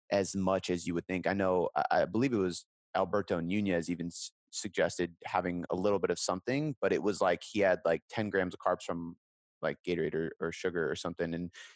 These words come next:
I think a lot of people assume you need to have fifty grams of carbs in a drink while you're working out. And the reality is it's a very, very small amount. And some studies show you don't even need to swallow it. <laughs> It's just having some kind of carb inside the, the, your blood glucose levels, like,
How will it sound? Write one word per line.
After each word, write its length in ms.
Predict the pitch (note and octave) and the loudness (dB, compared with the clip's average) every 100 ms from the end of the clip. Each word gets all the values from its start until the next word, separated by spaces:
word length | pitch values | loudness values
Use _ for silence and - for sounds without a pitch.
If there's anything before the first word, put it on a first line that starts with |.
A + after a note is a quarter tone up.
| _ | _
I 80 | A2 | -2
think 160 | C#3 A#2 | 0 2
a 40 | |
lot 160 | G#2 F#2+ | 2 2
of 60 | |
people 200 | A#2 F#2+ | 0 0
assume 280 | F#2+ - F#2+ | 0 -2 -2
you 80 | F#2+ | 0
need 120 | F#2 | 0
to 80 | F2+ | 0
have 180 | F#2+ F2+ | 0 -2
fifty 240 | - G2 F#2 | -2 -4 -2
grams 240 | F#2 F2+ | -2 -2
of 80 | E2+ | -2
carbs 380 | - F2+ F2 F2 | 0 2 0 -4
in 100 | E2+ | -6
a 40 | |
drink 280 | E2+ F#2 F2 | -4 -6 -2
while 140 | F2+ | 0
you're 120 | E2+ E2 | 0 0
working 280 | D#2 - | -4 -4
out. 160 | F2 F2+ | -4 -2
And 200 | D2 F2 - _ _ | -4 -8 -12 _ _
the 60 | G#2+ | 2
reality 340 | A2+ G#2 G2 | 4 4 4
is 120 | G2+ F2 | 2 0
it's 160 | - | -2
a 60 | E2+ | -4
very, 340 | D#2+ G2+ F#2+ | 0 2 2
very 200 | F2+ F#2 | 4 2
small 380 | F2+ - F2 E2+ | 0 -2 0 0
amount. 380 | E2+ F2 E2+ - | 0 0 -2 -2
And 240 | F2 E2+ - | -6 -8 -10
some 200 | - F#2 | -6 -4
studies 400 | - E2+ E2+ - | 0 0 0 -4
show 140 | - E2+ | -2 -2
you 120 | E2+ | 0
don't 140 | F2+ | -2
even 100 | E2+ | -2
need 140 | E2 D#2 | -4 -6
to 60 | |
swallow 320 | - E2+ D#2+ - | -4 -2 -2 -6
it. 260 | - - | -6 -2
<laughs> 140 | A#2 B2 | 2 2
It's 160 | F#2 | 0
just 260 | - F#2 - _ - _ - | 0 -2 -2 _ -20 _ -6
having 240 | G#2+ G2+ | -2 0
some 220 | G#2 G#2 F#2+ | 0 0 0
kind 180 | G2 | -2
of 60 | F2+ | -4
carb 460 | - F#2 F2+ F2 F2 _ | 0 4 4 2 -2 _
inside 340 | G2 G2 F2+ E2+ | -6 0 0 2
the, 220 | F#2 - - - | 2 2 -2 0
the, 240 | F2+ D#2 - | 2 2 0
your 160 | F2 E2 | -2 -2
blood 200 | F#2 F2 | 0 -2
glucose 340 | F2+ E2+ D#2 | -2 -4 -2
levels, 320 | C2+ C2 E2 | -2 -2 -4
like, 220 | A#1+ A#1 | -2 -2